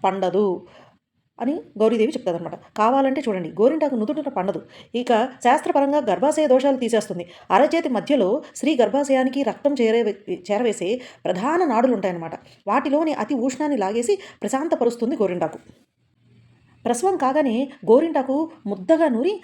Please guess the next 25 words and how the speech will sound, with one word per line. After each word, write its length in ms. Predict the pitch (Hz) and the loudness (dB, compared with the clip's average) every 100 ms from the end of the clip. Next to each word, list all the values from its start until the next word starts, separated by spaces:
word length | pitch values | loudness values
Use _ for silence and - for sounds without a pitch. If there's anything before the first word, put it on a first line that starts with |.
| - - | -14 -8
బాలింత 480 | 190 233 359 339 247 | -2 0 0 0 -2
చేత 140 | 214 | 0
మింగిస్తారు. 680 | 190 240 262 214 240 247 165 - - - | 0 -2 -2 0 0 -2 -8 -10 -14 -2
ప్రసవం 280 | 247 339 359 | 0 0 0
వలన 180 | 302 294 | 0 0
ఏర్పడే 380 | 262 254 233 | 0 0 -2
గర్భాశయ 420 | 220 185 262 294 277 | -2 -2 -2 0 -2
బాధలు 320 | 196 226 226 | -2 -2 -2
నయమైపోతాయన్నమాట. 720 | 180 208 180 156 160 160 160 - - - - | -4 -6 -6 -6 -6 -6 -10 -14 -18 -20 -6
ఇక 240 | 254 247 262 - | 0 0 0 -6
మొగుడికి 560 | 196 196 349 - 262 - - 196 | -6 0 0 0 -4 -6 -2 2
గోరింటాకుకి 720 | 285 339 262 247 202 285 - | 2 0 -2 -4 -6 -8 -4
గల 100 | 208 | -2
అనుబంధం 640 | 302 - 233 254 240 247 - | -2 -2 0 2 2 0 -6
స్త్రీలోని 480 | - 240 302 269 269 | -6 -2 0 0 -2
స్త్రీతత్వపు 680 | 311 240 254 247 196 277 370 - - _ _ - | -4 -2 -2 -2 -4 -4 -6 -12 -20 _ _ -2
హార్మోన్లను 560 | 190 233 262 220 233 370 - _ - | -2 2 0 0 -2 -6 -14 _ -4
పనితీరు 420 | 254 262 262 285 | -2 0 0 0
చక్కగా 340 | - - 247 | -2 -2 -2
ఉన్నందువలన 680 | 220 214 214 190 185 170 226 285 - | -2 -4 -4 -4 -4 -4 -6 -8 0
దేహం 280 | 233 294 277 | 2 2 0
కూడా 180 | 214 240 | -2 -4
అందంగా, 480 | 190 240 294 262 | -4 -4 -2 -2
సున్నితంగా 400 | 277 220 220 208 | -2 -4 -4 -4
ఉంటుంది. 300 | 247 170 165 | -4 -6 -10